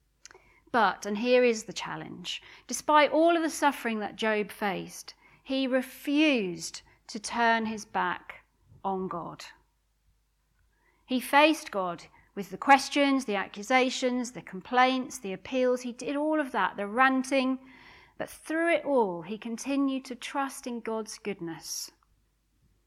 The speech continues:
In fact, he said this, "God may kill me, but still I will trust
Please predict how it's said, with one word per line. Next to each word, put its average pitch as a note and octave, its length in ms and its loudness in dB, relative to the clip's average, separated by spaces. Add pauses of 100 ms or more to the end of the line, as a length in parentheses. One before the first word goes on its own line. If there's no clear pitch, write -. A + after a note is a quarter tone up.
(400)
In G3 60 -12
fact, - 320 -2
he G#3 120 -12
said F#3+ 280 -10
this, - 420 -18 (1000)
"God C#4+ 360 8
may C4+ 520 4
kill B3 340 0
me, E3 360 -8 (1000)
but - 160 -8
still F3 640 -6 (360)
I G3 200 -4
will F3+ 180 -10
trust - 600 -12